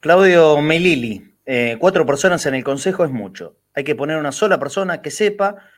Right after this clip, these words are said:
y que no sea soberbio. Ya con Román tenemos de sobra". Facundo Quiroga. Eh, "Muchas manos en un plato hacen garabato. Que Riquelme dé la cara y se haga cargo él solo del fútbol de Boca".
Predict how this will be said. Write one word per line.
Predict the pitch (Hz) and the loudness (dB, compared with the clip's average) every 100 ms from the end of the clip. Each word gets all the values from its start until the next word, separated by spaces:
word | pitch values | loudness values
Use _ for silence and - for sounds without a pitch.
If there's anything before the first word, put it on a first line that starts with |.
| _ | _
y | 117 | -10
que | 147 | -8
no | 160 | -4
sea | 180 | -6
soberbio. | 160 131 101 90 90 92 | -4 -6 -6 -8 -12 -14
Ya | - 185 185 | -8 -6 -4
con | 151 | -4
Román | 135 139 170 196 - - | -4 -4 -6 -8 -16 -12
tenemos | 135 147 139 | -10 -10 -10
de | 127 | -12
sobra". | - 87 82 82 | -14 -16 -16 -12
Facundo | 131 139 214 208 | -10 -8 -6 -6
Quiroga. | 170 110 82 - _ _ _ _ _ _ _ - | -8 -10 -12 -18 _ _ _ _ _ _ _ -8
Eh, | 120 123 | -4 -4
"Muchas | 135 180 165 | -4 -6 -4
manos | 156 156 151 | -4 -6 -6
en | 165 | -8
un | 165 | -4
plato | 185 185 | -4 -4
hacen | 165 156 | -6 -6
garabato. | 127 110 92 90 98 - | -6 -6 -6 -10 -16 -18
Que | - | -16
Riquelme | 117 117 135 135 | -12 -10 -8 -6
dé | 139 | -6
la | 139 | -4
cara | 156 160 160 | -2 -2 -4
y | 127 | -6
se | - | -10
haga | 131 | -8
cargo | 127 135 131 135 - | -6 -6 -6 -8 -6
él | 202 196 | -6 -6
solo | - 180 165 160 | -8 -8 -6 -8
del | 135 | -8
fútbol | - 127 127 117 | -12 -12 -12 -12
de | 107 107 | -12 -12
Boca". | 98 92 85 | -12 -14 -20